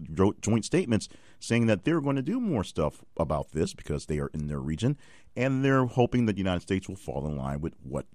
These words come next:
they decide to do. That's another thing on top of another thing on top of another thing that shows that the power base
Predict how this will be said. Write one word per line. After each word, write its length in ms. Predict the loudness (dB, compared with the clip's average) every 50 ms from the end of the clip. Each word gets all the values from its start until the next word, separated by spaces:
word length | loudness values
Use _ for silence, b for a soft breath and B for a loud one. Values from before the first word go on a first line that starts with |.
| -10
they 160 | -6 -6 -6
decide 320 | -6 -6 -8 -8 -8 -6 -6
to 80 | -4
do. 320 | 0 2 6 6 6 6 4 0 -12 -20 -20 -20 -20 -20 -20 -20 -20 -20 -20 -20 -20 -20 -20 -20 -20 -20 -20 -20 -20 -20 -20 -12 -8
That's 280 | -4 -4 -4 -2 -4
another 280 | -4 -4 -4 -4 -6 -6
thing 240 | -6 -4 -4 -2 -4
on 80 | -4
top 280 | -4 -4 -4 -4 -4 -6
of 100 | -8 -10
another 260 | -10 -10 -10 -10 -8
thing 260 | -2 0 2 4 4
on 60 | 2 0
top 240 | 0 -2 -4 -6
of 60 | -6 -10
another 140 | -12 -12
thing 400 | -4 2 4 6 6 6 4 2 0 B B B B B B B B
that 160 | -4 -4 -2
shows 460 | -2 -2 -2 -2 0 -2 -2 -4 -4
that 240 | -4 -4 -4 -6 -6
the 60 | -10 -10
power 440 | -8 -4 0 0 2 2 2 0
base 460 | 2 2 4 4 4 4 2 0 -6